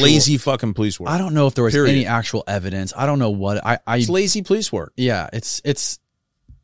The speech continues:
Speaker 2: so the point is, if, even if you just say, "Okay, this guy was selling," if,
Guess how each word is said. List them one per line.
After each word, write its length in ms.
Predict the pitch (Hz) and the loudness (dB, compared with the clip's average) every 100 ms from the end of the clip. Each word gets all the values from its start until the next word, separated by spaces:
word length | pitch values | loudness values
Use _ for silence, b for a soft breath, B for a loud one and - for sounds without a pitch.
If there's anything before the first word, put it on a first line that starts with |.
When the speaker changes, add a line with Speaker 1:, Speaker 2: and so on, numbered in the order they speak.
| - | -10
Speaker 2:
so 200 | - 180 | -2 -2
the 80 | 143 | -2
point 300 | - 214 196 | -2 -2 0
is, 260 | 127 104 - | -2 -4 -6
if, 280 | 139 - _ _ _ | -6 -6 _ _ _
even 260 | 196 208 226 | -6 -2 0
if 160 | 180 - | -2 -2
you 80 | 147 | -2
just 280 | 135 127 | -2 -2
say, 280 | - 139 120 | 0 0 0
"Okay, 340 | 113 120 107 92 b b - | -2 -4 -4 -4 b b -6
this 160 | 127 - | -4 2
guy 160 | 131 | 2
was 140 | 123 131 | 2 0
selling," 320 | - 131 127 - | 0 0 -2 -4
if, 180 | 185 | -4